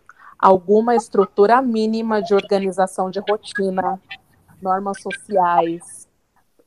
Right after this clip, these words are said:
Às vezes é a única forma dessa pessoa ter algum lazer também através dos passeios da escola. É a única forma de ter acesso à alimentação,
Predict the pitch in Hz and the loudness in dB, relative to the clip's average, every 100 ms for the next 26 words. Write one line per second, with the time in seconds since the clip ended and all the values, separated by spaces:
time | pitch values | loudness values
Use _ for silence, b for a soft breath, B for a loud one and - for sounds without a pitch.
0 | - 202 190 196 185 185 185 190 196 220 | -4 0 2 2 2 2 4 2 0 0
1 | 220 180 185 180 180 185 180 185 175 - | 2 0 -2 -2 -4 -6 -8 -4 -4 -4
2 | 185 214 208 202 196 208 190 185 - 190 | -4 0 0 0 0 0 0 -2 -2 -12
3 | 185 180 175 180 170 170 180 - 170 - | -10 -10 -4 -4 -4 -10 -12 -4 -4 -2
4 | 165 165 170 - 196 180 170 165 165 170 | -8 -6 -8 2 6 6 4 0 -4 -12
5 | _ _ 180 180 190 - 185 _ 180 175 | _ _ 2 2 -2 -2 -4 _ 4 4
6 | 175 170 - 175 175 170 175 180 170 165 | -2 -8 -4 -4 -4 -4 -4 -4 -10 -12
7 | 190 - 196 185 185 180 175 | -10 -2 0 0 -4 -8 -12